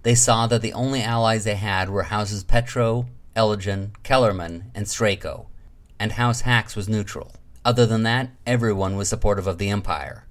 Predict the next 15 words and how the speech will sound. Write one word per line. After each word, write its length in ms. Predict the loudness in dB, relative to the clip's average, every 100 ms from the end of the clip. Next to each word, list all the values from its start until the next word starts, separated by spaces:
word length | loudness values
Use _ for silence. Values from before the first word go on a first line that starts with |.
| -20 -20 -20 -20 -8
However, 560 | 2 6 6 4 -2 0
there 140 | 2
were 120 | 2 2
only 280 | 2 2
four 340 | 2 0 0 2
yes 300 | 2 2 0
votes 240 | -4 -4
so 160 | -6 -6
far, 420 | -4 -6 -8 -14 -20 -20 -20 -16
so 140 | -4 2
they 140 | 4
were 120 | 4
starting 380 | 4 4 4 2
out 160 | 0 -2
ahead. 400 | -2 -4 -6